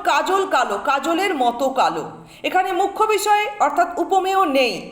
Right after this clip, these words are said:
কাজল হচ্ছে উপমান, তাই এই কর্মধারয় সমাসকে বলা হচ্ছে উপমান কর্মধারয়। কিন্তু পুরুষ সিংহের ন্যায়, পুরুষ সিংহ, এই দৃষ্টান্তে দেখো পুরুষ হচ্ছে মুখ্য বিষয় অর্থাৎ উপমেয় এবং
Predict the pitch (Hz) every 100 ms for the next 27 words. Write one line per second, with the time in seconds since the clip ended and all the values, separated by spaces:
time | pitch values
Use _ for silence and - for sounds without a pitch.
0 | - - - 262 277 359 370 349 - 277
1 | 254 277 247 185 - - - - - 277
2 | 294 294 - 370 392 349 339 330 311 311
3 | 285 269 277 277 254 247 269 262 403 -
4 | 226 233 269 415 - 208 185 175 - 143
5 | - - - _ _ _ - _ _ _
6 | - - 392 415 415 311 381 - - 359
7 | 392 453 440 427 403 392 392 359 311 214
8 | 175 - 359 381 - 339 294 247 170 -
9 | - - 339 359 330 330 403 415 440 392
10 | 294 - 381 - 370 381 427 415 415 415
11 | 339 330 - 440 415 370 269 208 226 220
12 | 359 - 285 302 311 370 370 190 - -
13 | - 254 294